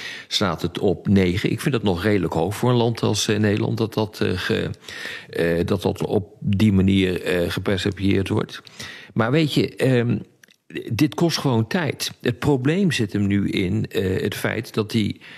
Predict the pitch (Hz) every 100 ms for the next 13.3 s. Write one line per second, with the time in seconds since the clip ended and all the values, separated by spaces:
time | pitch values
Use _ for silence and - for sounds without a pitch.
0 | - - _ - 160 165 - 87 95 92
1 | - 90 95 95 92 - 101 87 82 -
2 | - 113 147 98 85 92 101 101 113 127
3 | 139 127 117 139 226 - _ - - -
4 | - 98 95 92 90 110 98 110 107 -
5 | 95 98 104 101 113 107 87 95 104 107
6 | 107 87 - 87 98 87 82 98 - -
7 | - 110 90 107 127 - 135 - 123 160
8 | - - - - - 131 127 - 123 127
9 | 147 160 117 98 104 90 98 - 98 101
10 | 107 95 - 107 101 95 87 107 95 95
11 | 98 117 101 - 95 90 - 95 87 95
12 | 90 80 - 82 90 82 78 80 80 82
13 | 92 143 175